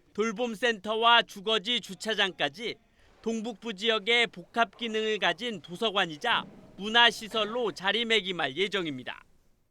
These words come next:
공사를 끝낸 배방 월천 도서관도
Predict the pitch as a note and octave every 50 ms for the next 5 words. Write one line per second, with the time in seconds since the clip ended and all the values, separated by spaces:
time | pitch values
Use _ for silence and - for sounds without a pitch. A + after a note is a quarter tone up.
0 | _ _ _ _ _ _ _ _ _ _ _ - A#3 B3 B3+ A3+ C#4+ C4+ C4 C4
1 | C4 B3 - C#4 B3+ B3+ B3+ C4+ C4+ C#4 A3+ F3+ G3+ G#3 G3 C4 C4 A#3 F3 E3+
2 | E3+ F#3+ - B3 C4+ B3+ A#3+ G3+ A#3+ G#3 - A3+ F#3+ G3 F3+ F3+ F3+ C4 A#3 D#3+
3 | -